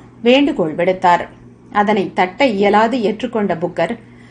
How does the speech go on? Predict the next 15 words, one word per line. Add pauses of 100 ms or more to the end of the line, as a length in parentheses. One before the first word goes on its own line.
(240)
தொடக்கத்தில்
அங்கே
எழுபத்து
ஐந்து
சிவப்பிந்தியர்களுக்கு
பாடம்
நடத்தினார். (520)
சிறிது
காலத்திலேயே (380)
இரவு
நேர
கல்விக்கூடம்
ஒன்றையும்
ஆம்ஸ்ட்ராங்
ஆரம்பித்து